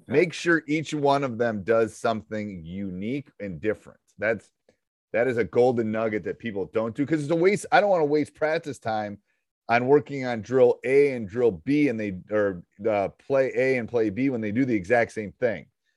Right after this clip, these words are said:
Speaker 2: Maybe they're both on a high-low look. Well, I already got a high-low look. I don't need another high-low look. I need a, you know, a, a screen and a
Speaker 1: Right,
Speaker 2: roll,
Speaker 1: right.
Speaker 2: something like that. So be cognizant of that when you're picking 'em.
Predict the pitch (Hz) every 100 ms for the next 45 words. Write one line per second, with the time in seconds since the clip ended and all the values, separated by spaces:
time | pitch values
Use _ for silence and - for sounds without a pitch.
0 | - 127 123 135 143 - 123 107 120 123
1 | 117 123 135 113 85 - _ _ - 131
2 | 170 190 175 196 170 120 107 98 101 92
3 | 90 80 98 127 127 151 127 123 113 92
4 | 104 95 113 135 101 107 - 101 110 110
5 | 104 104 101 98 - _ _ - 104 104
6 | 101 92 95 85 98 95 - - 139 143
7 | 127 113 101 113 127 101 90 - - -
8 | 104 113 107 95 - 90 73 - - 98
9 | 82 _ _ _ _ _ 131 147 - 151
10 | 156 165 131 135 113 127 110 101 87 104
11 | 104 90 95 90 - 104 87 73